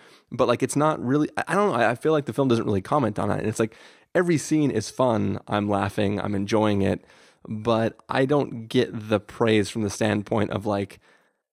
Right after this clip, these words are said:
like, f-, f-, for me, you can't just have things that are symbolic of things without a point to that symbolism. Like,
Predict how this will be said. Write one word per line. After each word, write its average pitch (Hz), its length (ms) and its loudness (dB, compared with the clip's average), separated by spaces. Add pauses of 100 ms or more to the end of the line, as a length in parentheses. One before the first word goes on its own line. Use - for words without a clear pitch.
like, 107 340 -2 (1160)
f-, - 420 -18
f-, 139 60 -6
for 160 120 -2
me, 196 460 0
you 135 220 -2
can't 135 360 -2
just - 500 -4 (400)
have 139 260 -2
things 127 300 -2
that 117 120 0
are 113 80 2
symbolic 110 540 0
of 139 80 -4
things 156 280 -2
without 113 240 0
a 196 60 2
point - 380 -4
to 117 100 -6
that 107 220 -4
symbolism. - 500 -2
Like, 110 300 -6